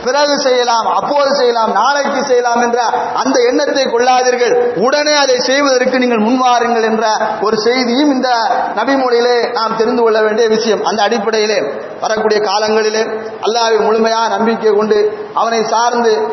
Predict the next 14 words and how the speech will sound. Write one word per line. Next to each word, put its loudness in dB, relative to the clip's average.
அவனிடத்திலே 0
உதவி 0
தேடக்கூடிய 0
மக்களாக -2
இருப்பதோடு, 0
அல்லாஹ்வும் 0
அல்லாஹ்வின் 0
தூதர் 0
நபிகள் 0
நாயகம் -2
ஸல்லல்லாஹு 0
அலைஹி 0
வஸல்லம் 0
அவர்கள் 0